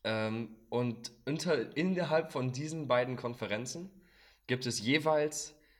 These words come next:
ähm, noch vier, äh,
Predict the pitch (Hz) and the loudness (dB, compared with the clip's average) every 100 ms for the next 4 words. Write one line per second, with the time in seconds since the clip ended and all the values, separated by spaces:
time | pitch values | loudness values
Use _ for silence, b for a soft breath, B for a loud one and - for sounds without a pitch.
0 | b - 113 117 113 113 - - _ _ | b -2 0 0 -2 -6 -16 -20 _ _
1 | _ _ - 113 110 - 127 127 127 131 | _ _ -4 -2 -2 -2 2 4 2 -2
2 | B B B B - 107 107 104 | B B B B -6 -2 0 0